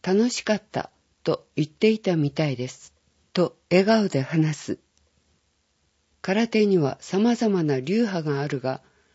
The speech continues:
大きく分けると、蹴りや突きを相手に当てず寸止めにするノンコンタクトと、相手に直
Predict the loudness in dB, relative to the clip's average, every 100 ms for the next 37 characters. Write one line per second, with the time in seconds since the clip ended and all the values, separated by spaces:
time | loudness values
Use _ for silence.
0 | -8 -2 0 0 -6 -2 -2 -2 0 -2
1 | -2 -6 -8 _ _ _ _ -2 0 2
2 | 2 0 -4 -14 -4 0 0 0 -4 -4
3 | -2 0 2 2 0 -4 -2 -4 -4 -8
4 | 0 2 2 2 2 2 -2 -2 0 -2
5 | -4 _ 4 4 4 0 -2 0 -4 -6
6 | -4 -4 -4 -8 _ _ _ _ _ -2
7 | 0 2 2 2 -2 -8